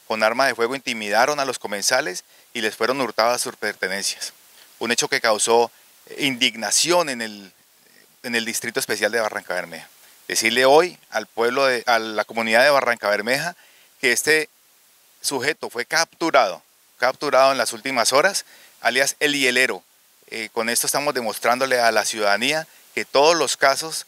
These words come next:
se están investigando. Fue el resultado de una investigación exhaustiva del personal de nuestra sijín.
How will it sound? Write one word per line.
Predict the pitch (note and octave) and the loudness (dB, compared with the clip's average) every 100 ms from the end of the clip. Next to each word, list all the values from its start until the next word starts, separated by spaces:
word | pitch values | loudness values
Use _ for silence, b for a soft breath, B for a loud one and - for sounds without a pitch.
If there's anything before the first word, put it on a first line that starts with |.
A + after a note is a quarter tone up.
| _ | _
se | - - - | -10 -6 -4
están | A2+ B2+ D3+ | 0 0 0
investigando. | C3+ B2+ A#2 G#2 F2+ E2 _ _ _ A2+ | -2 -4 -2 -2 -4 -10 _ _ _ -2
Fue | A2 A#2+ B2+ A#2+ _ | 0 2 2 0 _
el | C3+ B2 | -6 -4
resultado | A2+ A2 G2 B2+ C#3+ D#3 - b b | -4 -6 0 4 4 0 -12 b b
de | G#2+ A2 | -6 -2
una | A#2+ C3 D3+ | 0 -2 -2
investigación | D3 A#2+ - A#2 A2 A#2 A#2+ | -8 -6 -6 -4 -4 -4 -4
exhaustiva | C3+ A#2+ - C3 D3+ D3+ A#2 | -4 -4 -4 -2 0 0 -2
del | G#2+ | -4
personal | - G#2+ G2+ G2+ | -2 0 0 0
de | A2+ B2 | 2 0
nuestra | B2+ G#2 G#2+ G2 | 0 -4 -2 -2
sijín. | F2 A2+ D3+ | -2 -4 -4